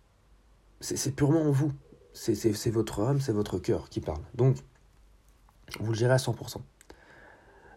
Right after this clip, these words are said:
Euh, pour en revenir à Lincoln,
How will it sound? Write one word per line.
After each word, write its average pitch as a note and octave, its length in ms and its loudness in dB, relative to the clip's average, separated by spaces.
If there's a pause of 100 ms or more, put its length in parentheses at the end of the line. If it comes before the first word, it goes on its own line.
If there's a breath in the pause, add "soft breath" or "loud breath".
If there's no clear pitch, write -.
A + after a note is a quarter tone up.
(220 loud breath)
Euh, G#2+ 640 2 (1700)
pour C#3+ 140 2
en C#3+ 60 2
revenir D#3+ 260 4
à B2+ 40 4
Lincoln, C3 500 2